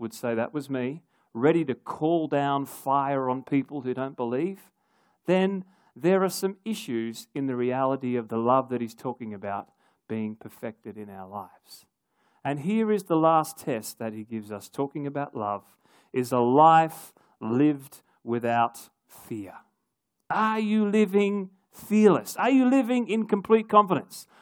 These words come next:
Well, let's ask that question before we answer it. Psalm twenty-seven three. Listen to this proclamation of the psalmist. "Though an army may encamp against me,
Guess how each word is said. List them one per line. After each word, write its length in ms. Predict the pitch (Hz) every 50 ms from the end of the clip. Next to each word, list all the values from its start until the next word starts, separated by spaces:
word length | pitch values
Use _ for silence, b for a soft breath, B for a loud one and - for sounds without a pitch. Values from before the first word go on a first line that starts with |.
| b b b
Well, 100 | 147 160
let's 180 | 202 - - 214
ask 240 | 202 202 196 196 -
that 160 | 202 185 180
question 380 | - - 170 156 - - 147 131
before 260 | 127 - - 156 143
we 120 | 143 139
answer 320 | 139 139 143 139 - 123 110
it. 100 | - b b b b b
Psalm 440 | b - - 190 208 233 254 262 233
twenty-seven 680 | - 226 233 233 240 220 - - 214 202 190 190 190 185
three. 320 | 185 - 147 131 117 101 - _ _ _ _ _ _ _ _ _ _ _ _ _ _ _ - - - -
Listen 300 | 147 170 190 185 220 202
to 100 | 190 196
this 140 | 180 160 160
proclamation 840 | - - 180 175 175 - 160 143 139 139 143 143 139 - 131 123
of 120 | 117 107
the 80 | 110 113
psalmist. 640 | 107 - - 120 113 110 101 95 - - - _ _ b b b b b b b b b b
"Though 260 | - 147 151 165 170
an 120 | 170 170 175 -
army 480 | - 180 196 214 233 247 247 240 240 233
may 320 | 220 214 208 208 208 202
encamp 500 | 190 160 156 156 - 180 185 196 208 202
against 460 | 214 226 185 175 156 143 139 - - -
me, 320 | 127 123 123 123 123 127